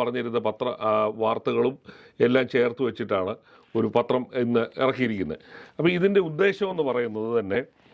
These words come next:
മുസ്ലിം ജനസാമാന്യത്തിൻ്റെ ഇടയിൽ ഒരു ഭീതി അല്ലെങ്കിൽ അവരുടെ ഇടയിൽ ഒരു, ആ, ഒരു അസ്വസ്ഥത സൃഷ്ടിക്കുന്നതിന് വേണ്ടി വളരെ ബോധപൂർവം തന്നെ ക്രിയേറ്റ് ചെയ്തിരിക്കുന്നതാണ്.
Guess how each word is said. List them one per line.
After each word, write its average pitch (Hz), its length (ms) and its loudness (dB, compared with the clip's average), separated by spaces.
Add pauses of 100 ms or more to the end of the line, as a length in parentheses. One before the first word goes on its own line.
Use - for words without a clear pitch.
(340)
മുസ്ലിം 190 440 0 (460)
ജനസാമാന്യത്തിൻ്റെ 135 920 2
ഇടയിൽ 101 240 0 (1120)
ഒരു 139 120 6 (100)
ഭീതി 151 380 2 (320)
അല്ലെങ്കിൽ 139 360 2
അവരുടെ 147 300 2
ഇടയിൽ 139 200 2 (100)
ഒരു, 135 100 0 (360)
ആ, - 20 4 (560)
ഒരു 123 200 2
അസ്വസ്ഥത 156 480 0 (840)
സൃഷ്ടിക്കുന്നതിന് 147 640 2
വേണ്ടി 127 280 0
വളരെ 147 320 4
ബോധപൂർവം 135 600 2
തന്നെ 113 180 -2 (600)
ക്രിയേറ്റ് 156 360 2
ചെയ്തിരിക്കുന്നതാണ്. 98 600 -4